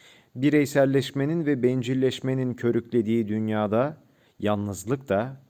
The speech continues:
kronikleşmeye başladı. Bencilliğin, kendine güvensizliğin,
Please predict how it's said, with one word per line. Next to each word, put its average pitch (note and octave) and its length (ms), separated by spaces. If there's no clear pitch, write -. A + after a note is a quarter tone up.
kronikleşmeye F#2 960
başladı. E2 500
Bencilliğin, C#3+ 840
kendine A#2 340
güvensizliğin, F#2 880